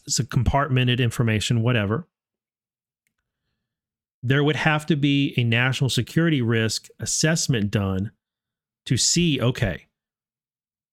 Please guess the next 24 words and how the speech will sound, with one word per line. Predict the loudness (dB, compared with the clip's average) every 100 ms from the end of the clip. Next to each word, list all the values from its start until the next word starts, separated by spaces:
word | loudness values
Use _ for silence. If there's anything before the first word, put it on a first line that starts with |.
| _ -20 _ -4
if | -2 0
we | 0
file | 2 2 2
this | 2 0
in | 0
federal | 0 0 0
court, | 0 0 0 0
that | -2 -2
this | 0 0
is | 0
what | 0
Hillary | 0 0 0
Clinton | 0 -4 -2 0
did | 2 2 2 0 -2 -2
with | -4 -2
this | -2 -2 -4
document | -4 0 0 0 0 0 0
and | -2 -2
this | -2
is | -2 -4
what | -4 -6 -8 _
program | 0 0 2 2 0
she | 0 0
exposed, | 0 -4 0 0 2 2 -2